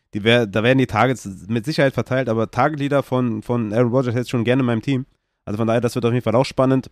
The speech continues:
Gleiches natürlich auch bei Baltimore, ne? Was ist mit Devin Duvernay? Kommt er irgendwie rein? James Prochet, Tylan Wallace, auch interessant, was da passiert. Ich finde die Giants auch spannend, ne? Was mit Kenny Golladay,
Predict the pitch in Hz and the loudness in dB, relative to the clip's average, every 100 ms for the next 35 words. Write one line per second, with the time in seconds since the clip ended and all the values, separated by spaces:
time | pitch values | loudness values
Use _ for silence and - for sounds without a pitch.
0 | _ - 113 135 135 127 120 127 120 110 | _ 0 4 4 4 4 4 4 4 2
1 | 104 139 160 139 135 107 107 123 - 202 | 4 2 2 0 0 0 -2 -6 -4 -2
2 | 123 107 98 98 95 101 160 _ _ - | 0 0 0 -2 -2 -2 -6 _ _ -12
3 | 120 131 131 113 101 147 170 147 135 107 | -6 -2 -2 0 0 0 0 -4 -6 -4
4 | 113 131 - 127 120 151 170 165 139 - | -2 -2 -2 -4 -2 -4 -4 -6 -6 -2
5 | 123 113 131 151 151 - _ _ - 131 | -2 -2 -6 -8 -10 -14 _ _ -4 -2
6 | 139 - 143 147 147 _ _ 104 - 131 | -2 -2 -2 -2 -6 _ _ -10 -4 -2
7 | - 139 147 151 - _ _ - 165 160 | -2 -4 -4 -4 -6 _ _ -6 0 2
8 | 120 113 165 190 165 - 139 156 - 120 | 4 4 4 0 -4 -4 -4 -4 -4 -4
9 | 123 123 113 127 113 117 139 123 123 123 | -4 -6 -2 -2 -2 -2 -2 -2 -2 -2